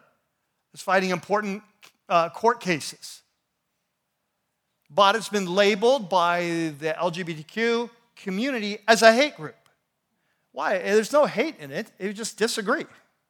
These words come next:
But what's happening in our culture today as we stand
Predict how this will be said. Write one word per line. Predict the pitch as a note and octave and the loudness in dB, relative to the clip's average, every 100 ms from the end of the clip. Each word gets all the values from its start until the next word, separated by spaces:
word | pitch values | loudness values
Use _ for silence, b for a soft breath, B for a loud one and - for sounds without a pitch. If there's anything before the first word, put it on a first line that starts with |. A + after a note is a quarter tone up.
| _ _ _ _ _ _ _ _ _ _ _ _ _ _ _ _ _ _ _ - | _ _ _ _ _ _ _ _ _ _ _ _ _ _ _ _ _ _ _ 2
But | A3 | 4
what's | G#3+ - | 4 0
happening | - B3 C#4+ C4 A#3+ | -2 0 0 -2 -4
in | A#3 | -2
our | G3+ G3 | -2 -4
culture | - A#3 A#3+ A#3+ | -8 -12 -10 -10
today | G3+ G3 A3 A#3 A3 | -10 -6 0 0 -2
as | G#3 E3 | -6 -8
we | F3+ B3+ | -8 -10
stand | A3+ - - C4 B3+ E3+ D#3 F3 | -8 -8 -10 -10 -6 -4 -6 -10